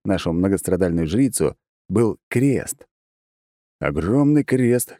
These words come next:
который гордо несла центральная фигура в белом. Массивный, широкий, толстый, более чем трехметровой длины.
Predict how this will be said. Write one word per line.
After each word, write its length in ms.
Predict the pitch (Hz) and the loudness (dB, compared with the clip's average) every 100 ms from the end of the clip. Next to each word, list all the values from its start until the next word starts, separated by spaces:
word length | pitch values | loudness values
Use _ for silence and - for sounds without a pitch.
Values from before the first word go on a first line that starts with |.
| - | -12
который 340 | 71 82 80 | -4 -2 -2
гордо 400 | 80 87 87 90 | 0 0 0 0
несла 320 | 92 78 82 | -2 -2 -4
центральная 560 | 87 85 76 87 85 80 | -2 -4 -2 0 0 -2
фигура 400 | 85 82 92 92 | -4 -2 0 0
в 60 | 82 | -2
белом. 500 | 101 120 85 62 55 _ _ _ _ _ - | -4 -2 -2 -4 -10 _ _ _ _ _ -6
Массивный, 640 | 67 - 104 107 85 67 | -4 -2 0 0 0 -4
широкий, 640 | - 69 87 107 90 - - | -4 -2 2 0 0 -6 -6
толстый, 560 | 110 120 87 - 62 - _ _ _ - | 0 0 -2 -6 -8 -8 _ _ _ -4
более 380 | 95 123 120 | 0 2 2
чем 240 | 110 120 98 | 0 0 0
трехметровой 720 | 107 107 101 98 98 95 95 | -2 -2 0 -2 0 0 0
длины. 460 | 85 82 60 53 | 0 -2 -4 -10